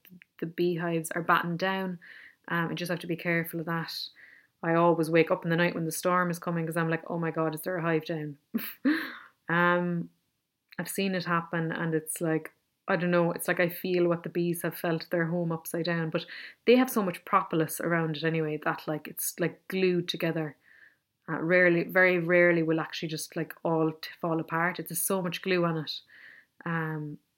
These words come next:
and again, the propolis is, like, the sticky stuff, the sap from the trees. Um, and then it's saying in mid-spring you should wait for the warm day to have the inspection, but don't linger inside because the weather can change fast.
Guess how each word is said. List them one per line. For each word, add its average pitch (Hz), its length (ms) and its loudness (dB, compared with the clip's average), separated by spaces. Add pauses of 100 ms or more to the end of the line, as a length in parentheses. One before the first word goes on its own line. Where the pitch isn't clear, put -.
(300)
and 175 120 -2
again, 175 200 0
the - 60 -2
propolis 160 480 -4
is, - 200 -10
like, 156 240 -8
the 170 100 -12
sticky 175 400 -6
stuff, - 500 -10
the 165 80 -8
sap - 440 -2
from 160 160 -8
the 160 100 -8
trees. - 480 -10 (2000)
Um, 214 400 2
and 220 100 2
then 254 80 6
it's 262 160 2
saying 214 180 2
in 202 160 0
mid-spring 196 600 0
you 185 80 -4
should 175 240 -8
wait 180 260 -2
for 180 80 -10
the 180 80 0
warm 214 380 2
day 180 180 -2
to - 80 -12
have 170 180 -2
the 170 80 -6
inspection, 233 680 -2
but 170 160 -6
don't 202 260 2
linger 196 360 0
inside 180 480 -2
because 175 220 -6
the 175 80 -4
weather 180 240 2
can 175 200 -6
change 170 420 -4
fast. - 540 -4